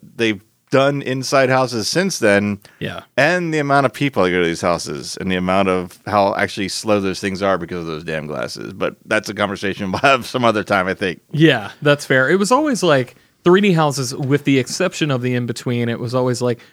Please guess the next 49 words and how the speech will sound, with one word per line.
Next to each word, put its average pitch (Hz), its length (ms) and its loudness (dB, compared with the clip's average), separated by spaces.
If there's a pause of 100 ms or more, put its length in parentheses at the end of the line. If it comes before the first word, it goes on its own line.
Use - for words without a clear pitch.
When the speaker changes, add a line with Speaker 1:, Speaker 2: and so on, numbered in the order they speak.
(100)
Speaker 2:
"We 151 80 -2
can't 311 220 -2
do 254 100 2
something 156 400 -2
too 127 380 -2
cool. 95 320 -8
Speaker 1:
Yeah. 113 340 8
Speaker 2:
We 240 80 2
can't 240 180 2
pull 208 280 6
in 170 160 4
too 180 200 2
many 151 200 4
people 127 260 2
for 123 140 -2
these." 117 260 0
So, 120 260 0 (420)
um, 156 260 2
we 151 160 6
did 170 200 6
get 190 180 4
some 180 200 2
news 170 580 6
out 131 220 0
in 131 140 -2
City 170 280 4
Walk 135 320 4
that 139 140 -2
the 135 240 4
Dead 127 280 0
Coconut 127 380 -2
Club 127 320 2
will 117 320 0
be 139 140 4
returning 131 480 2
this 117 140 2
Speaker 1:
Okay. 123 80 4
Speaker 2:
year. 226 200 -2
Speaker 1:
Yeah. 110 100 4
Speaker 2:
So 143 100 6
that's 139 240 4
cool. 156 340 2 (380)
Um, 139 420 4
we 135 180 4
did 139 220 4
get 135 120 6
a 127 80 4
couple 165 420 2
of, 135 440 4